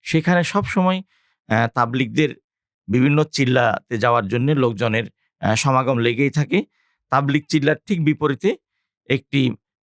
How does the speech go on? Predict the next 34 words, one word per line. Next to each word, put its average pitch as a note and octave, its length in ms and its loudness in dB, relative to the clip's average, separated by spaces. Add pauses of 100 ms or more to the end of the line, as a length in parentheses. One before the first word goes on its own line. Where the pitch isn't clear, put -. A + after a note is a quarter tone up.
কালী F3 220 2
মন্দির A2+ 340 0
রয়েছে। G2 320 -4
কালী C3+ 220 0
মন্দিরটা D#3 420 0
দীর্ঘদিনের, D3+ 540 0 (400)
যদিও C3 320 2
সম্প্রতি D3 420 -4
সেটা C#3+ 380 0 (320)
স্থানান্তরিত C#3 600 -2
হয়ে B2+ 240 2
এখানে B2 280 -2
এসছে, F#3 340 -2
আর G#2+ 180 0
একটু - 180 -10
পশ্চিম C#3 380 -4
দিকে B2+ 220 -2
ছিল। D3 260 0 (520)
এবং D3 300 2 (680)
পুরো D3+ 200 4
রাস্তা D3+ 320 0
জুড়েই D3+ 400 0 (580)
পাঁচ D3+ 220 0
থেকে F#3+ 260 -2
ষাটটি E3+ 380 -4
পানের B2 360 0
দোকান A#2+ 260 -2
আছে। F#3 300 0 (480)
আহ, A2 300 0 (140)
এই D3+ 220 0
সব G3 280 -2
দোকানের F#3 360 0
মালিক B2+ 400 2
হচ্ছে F3 360 -2